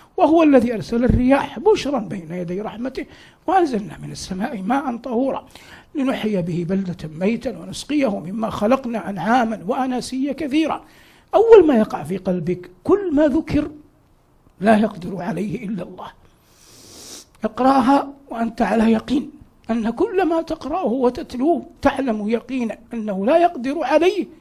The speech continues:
إلا الله. هذا أرجو الله عز وجل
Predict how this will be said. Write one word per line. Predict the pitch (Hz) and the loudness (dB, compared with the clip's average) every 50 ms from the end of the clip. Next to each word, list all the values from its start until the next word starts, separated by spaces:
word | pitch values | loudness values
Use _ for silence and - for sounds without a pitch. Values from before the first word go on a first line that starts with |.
| _ _ _ - 339 | _ _ _ -10 -6
إلا | 320 240 220 - | -4 -4 -6 -6
الله. | - - - - - - _ - - _ _ _ _ _ | -10 -14 -18 -20 -20 -20 _ -20 -20 _ _ _ _ _
هذا | - - 302 370 359 302 247 208 220 285 320 320 - - - _ _ _ _ _ _ _ _ _ - | -2 0 2 4 4 4 4 4 4 4 2 0 -4 -10 -18 _ _ _ _ _ _ _ _ _ 0
أرجو | 415 381 339 254 190 170 156 | 0 0 0 0 -4 -6 -4
الله | 160 175 180 185 165 | -2 -2 0 0 0
عز | 151 190 180 - - | -2 -4 -8 -8 -12
وجل | 196 170 196 170 156 175 226 302 | -12 -12 -12 -8 -4 -4 -4 -4